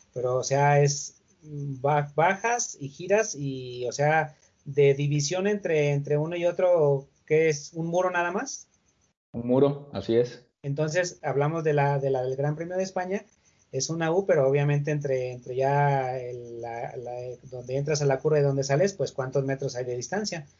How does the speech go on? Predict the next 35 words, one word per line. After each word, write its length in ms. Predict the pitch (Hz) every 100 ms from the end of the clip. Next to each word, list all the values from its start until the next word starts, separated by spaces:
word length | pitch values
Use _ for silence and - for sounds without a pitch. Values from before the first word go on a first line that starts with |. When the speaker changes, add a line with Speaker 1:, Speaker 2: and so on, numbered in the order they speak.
| _ _
Speaker 1:
Entonces, 300 | 139 135 139 135
Speaker 2:
Sí, 60 |
Speaker 1:
pues, 80 | 131
Speaker 2:
sí, 60 | 123
Speaker 1:
no 60 |
Speaker 2:
hay 60 | 113
Speaker 1:
se 80 | 107
Speaker 2:
un 60 |
Speaker 1:
pueden 240 | 139 139 139
com-, 240 | 139 135 -
no 80 | 143
se 100 | 147
pueden 220 | 147 143
comparar. 320 | 143 139 147 156
Entonces, 400 | 151 151 147 - _ -
en 80 | 143
los 120 | 147
circuitos 460 | 143 143 165 180 175
de, 460 | 165 156 147 143
de, 260 | 135 135 135
de 320 | 139 135 135
que 100 | 131
son 260 | - 147 156
así 840 | 151 139 147 147 139 131 123 123
especiales 480 | 120 127 - 139 143
para, 380 | 160 160 156 147
para 240 | 143 135
correr, 380 | 147 151 180 202 _ _ _ _
pues, 180 | 139 131
no 140 | 147
hay 140 | 151 151
una 260 | 151 147
curva 920 | 147 143 147 139 135 123 113 113 110 113
realmente 520 | 127 127 131 127 135
que, 480 | 127 117 113 110